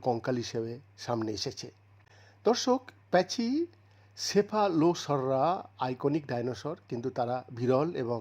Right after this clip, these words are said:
রহস্যময়, বলছেন লিন্ডসে জার্নো, নর্থ ক্যারোলিনা স্টেট ইউনিভার্সিটির সহযোগী গবেষণার অধ্যাপক, নর্থ ক্যারোলিনা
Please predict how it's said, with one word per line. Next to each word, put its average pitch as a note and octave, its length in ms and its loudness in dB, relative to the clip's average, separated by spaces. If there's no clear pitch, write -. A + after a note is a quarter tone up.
রহস্যময়, G#2+ 560 -4
বলছেন B2 320 0
লিন্ডসে E3+ 560 4
জার্নো, B2+ 380 0
নর্থ E3+ 300 4
ক্যারোলিনা C3+ 500 2
স্টেট C#3+ 240 -2
ইউনিভার্সিটির C3 720 -2
সহযোগী A#2+ 460 -2
গবেষণার A#2+ 500 -2
অধ্যাপক, B2+ 380 -4
নর্থ D#3 320 4
ক্যারোলিনা D3 460 2